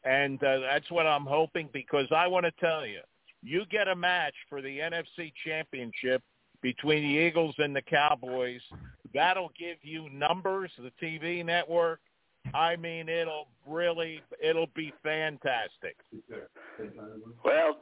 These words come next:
Speaker 2: I don't mean to disagree with you, but I think forty-niners are the second best team, uh, playing in the playoffs, to be honest with you.
Speaker 1: They may
Speaker 2: Even
Speaker 1: be
Speaker 2: I
Speaker 1: the
Speaker 2: picked
Speaker 1: best.
Speaker 2: them, I
Speaker 1: We don't
Speaker 2: picked them
Speaker 1: know.
Speaker 2: over the Kansas
Speaker 1: Yeah.
Speaker 2: City Chiefs. So, uh, I'm gonna go, uh, go to Roy and get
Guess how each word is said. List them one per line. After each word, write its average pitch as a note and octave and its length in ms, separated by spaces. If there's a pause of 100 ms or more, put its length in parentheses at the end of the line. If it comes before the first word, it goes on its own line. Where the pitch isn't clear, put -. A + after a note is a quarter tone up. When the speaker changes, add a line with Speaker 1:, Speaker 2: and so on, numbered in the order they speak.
Speaker 2:
I C3 100
don't C3+ 220
mean C#3 160
to B2 120
disagree A#2+ 520
with G2+ 80
you, G2+ 80
but G2 160
I G#2+ 220
think C3 180 (100)
forty-niners A2+ 680
are G#2 120
the F2+ 140
second G2+ 300
best G#2 320
team, G#2+ 320
uh, F#2 200 (100)
playing G#2 260
in F#2 140
the D2 100
playoffs, G2+ 480
to E2+ 80
be F2+ 160
honest G2+ 320
with F2+ 200
you. G#2 100 (420)
Speaker 1:
They A3+ 140
may - 80
Speaker 2:
Even - 120
Speaker 1:
be A2 60
Speaker 2:
I A#2 80
Speaker 1:
the A3+ 80
Speaker 2:
picked A#3+ 240
Speaker 1:
best. - 0
Speaker 2:
them, - 160 (140)
I D#3+ 80
Speaker 1:
We F#3+ 80
don't C#3 160
Speaker 2:
picked C#3+ 100
them C#3+ 120
Speaker 1:
know. C#3 120
Speaker 2:
over B2+ 120
the G#2 180
Kansas A2+ 420
Speaker 1:
Yeah. - 20
Speaker 2:
City G2 220 (120)
Chiefs. A2 280
So, F#2+ 240 (500)
uh, G2 60 (240)
I'm B2 100
gonna A#2+ 220
go, A2 320
uh, G2 80
go D3+ 160
to C#3+ 80
Roy C#3+ 420
and G#2+ 80
get C#3 140